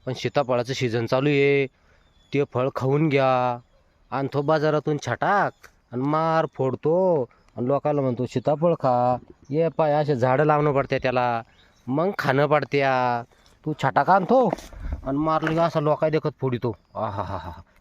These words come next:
असं फोडतो, लगे लोकांना दाखवतो आणि मग खातो असा. हं, आता नंबर एक आहे. अरे, झाडं लावणं पडत्या भाऊ त्याला,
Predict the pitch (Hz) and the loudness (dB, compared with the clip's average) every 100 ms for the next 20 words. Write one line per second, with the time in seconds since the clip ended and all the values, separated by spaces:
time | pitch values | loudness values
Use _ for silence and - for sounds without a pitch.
0 | - 120 127 - 107 - 180 175 160 147 | -16 -10 -8 -6 -8 -4 -2 0 0 0
1 | 131 135 135 143 127 143 127 110 98 _ | -2 -2 0 -2 -2 -2 -4 -6 -10 _
2 | - _ _ - 117 131 135 101 107 110 | -20 _ _ -8 -4 -4 -6 -8 -6 -6
3 | 110 _ _ - 117 113 120 110 - - | -8 _ _ -8 -4 -4 -4 -6 -8 -8
4 | 95 _ _ - - 117 113 117 110 104 | -10 _ _ -20 -16 -8 -4 -4 -4 -4
5 | 101 92 87 - 113 123 120 120 123 123 | -6 -8 -12 -14 -8 -4 -2 0 0 0
6 | 131 120 120 101 - _ - - - - | 0 0 -2 -4 -6 _ -20 -16 -16 -16
7 | - - - 120 131 113 113 139 196 190 | -14 -14 -12 -8 -6 -2 0 2 4 4
8 | 170 165 151 156 117 117 113 113 117 | 2 0 2 0 0 0 2 2 0